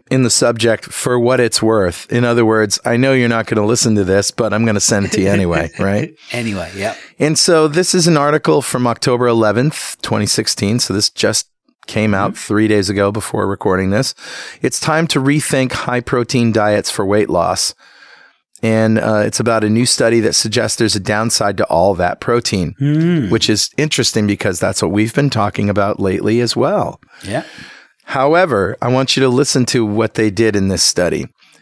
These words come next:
Speaker 1: I'm
Speaker 2: Sure.
Speaker 1: just gonna read this because it's very short. Eating
Speaker 2: Mm.
Speaker 1: a diet that's high in protein is often recommended for people trying to lose weight, since high protein foods make people feel more full, preventing overeating.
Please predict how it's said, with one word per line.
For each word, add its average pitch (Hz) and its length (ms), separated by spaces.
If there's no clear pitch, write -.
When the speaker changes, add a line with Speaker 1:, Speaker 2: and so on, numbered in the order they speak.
Speaker 1:
I'm 127 120
Speaker 2:
Sure. 165 80
Speaker 1:
just - 200
gonna 139 160
read 120 280
this 101 360
because 92 320
it's 85 80
very 90 220
short. - 340
Eating 214 220
Speaker 2:
Mm. 202 40
Speaker 1:
a 196 40
diet 143 420
that's - 220
high 139 200
in 143 180
protein 123 440
is 104 120
often 107 340
recommended 101 480
for 95 140
people 104 320
trying 95 300
to - 80
lose 87 260
weight, 147 280
since 104 340
high 113 200
protein 113 460
foods 127 380
make 104 200
people 117 260
feel 104 240
more 92 180
full, 131 400
preventing 101 380
overeating. 101 580